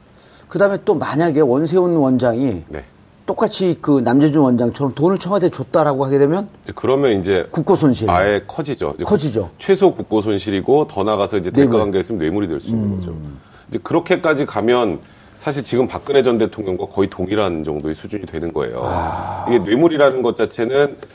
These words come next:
Speaker 2: 일단 지금 금액이 지금 박근혜 전 대통령이 갔던 게 사십억이죠.
Speaker 1: 음.
Speaker 2: 사십억인데 십억이 넘으면 일단 무기 또는 십 년 이상.
Speaker 1: 오억이더라고요, 오억.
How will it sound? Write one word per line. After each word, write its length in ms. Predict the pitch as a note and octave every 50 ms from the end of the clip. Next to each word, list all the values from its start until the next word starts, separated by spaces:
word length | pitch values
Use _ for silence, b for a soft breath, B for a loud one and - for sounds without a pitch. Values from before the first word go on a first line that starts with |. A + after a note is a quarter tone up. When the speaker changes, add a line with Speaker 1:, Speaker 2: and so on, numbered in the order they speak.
| -
Speaker 2:
일단 300 | - A2 - C3 B2+ B2 - - - - -
지금 420 | - D3 C#3+ F#3 F#3 E3+ C3+ - -
금액이 520 | - - A#2+ D#3+ E3 D3 C#3 C#3+ A#2+ G2
지금 120 | - A2 F#2+
박근혜 300 | - G#2+ - E3+ E3 D#3+
전 100 | D3+ C#3+
대통령이 380 | C3+ B2 - B2 A#2 A2 G#2
갔던 240 | F#2 F#2+ - - F#2
게 80 | F#2+ G2
사십억이죠. 680 | - - C#3+ C#3+ - B2+ G#2+ D#2+ D2 C#2 C#2 - C#3 - - -
Speaker 1:
음. 460 | G#2 A2 G#2+ G2+ F#2 F2 E2 D#2+ D2+ C#2+
Speaker 2:
사십억인데 520 | - D#3 D#3 D3 E3 D#3+ D3 D3 C#3 C3+ C#3
십억이 420 | - - G#3 F#3+ G#3+ G3+ F#3+ G3
넘으면 380 | D#3 A2+ G#2 G#2+ A2+ B2 A#2 G2+
일단 300 | F#2 - A#2+ A2 G2+ F2+
무기 260 | - F#2 G#2+ C3+ C#3+
또는 180 | - C#3 B2 B2
십 180 | - - E3+
년 160 | F#3+ G#3+ G3+ F3+
이상. 220 | C3+ G#2+ C#3+ E3
Speaker 1:
오억이더라고요, 540 | G3+ G#3+ F3+ D3+ A#2 - A2 A2 A#2 C#3 D#3
오억. 300 | G2 F#2 F2+ F2 E2